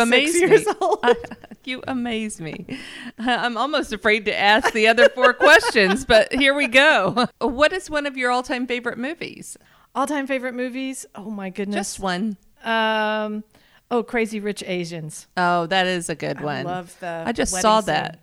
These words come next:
Speaker 1: I love all the food scenes, too.
Speaker 2: Oh, of course. <laughs> Of course you would. Third question, what kind of car do you drive?
Speaker 1: I drive a <laughs> two thousand fifteen Ford Fusion,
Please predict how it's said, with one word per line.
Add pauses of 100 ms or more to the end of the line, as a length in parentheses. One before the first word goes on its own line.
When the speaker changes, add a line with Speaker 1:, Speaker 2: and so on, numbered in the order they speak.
Speaker 1:
I
love
all
the
food
scenes,
too.
Speaker 2:
Oh,
of
course.
<laughs>
Of
course
you
would.
Third
question,
what
kind
of
car
do
you
drive? (640)
Speaker 1:
I
drive
a
<laughs>
two
thousand
fifteen
Ford
Fusion,